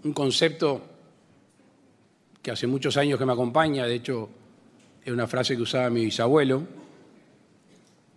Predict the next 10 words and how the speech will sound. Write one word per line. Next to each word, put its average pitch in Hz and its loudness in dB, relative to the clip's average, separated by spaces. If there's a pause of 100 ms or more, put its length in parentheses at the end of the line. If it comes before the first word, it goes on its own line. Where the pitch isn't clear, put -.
(800)
que 127 2
reza 156 2
que 139 -6
las 131 -2
nubes 151 2
pasan 143 -4
y 135 0
el 123 -2
azul 120 -6
queda. 107 -6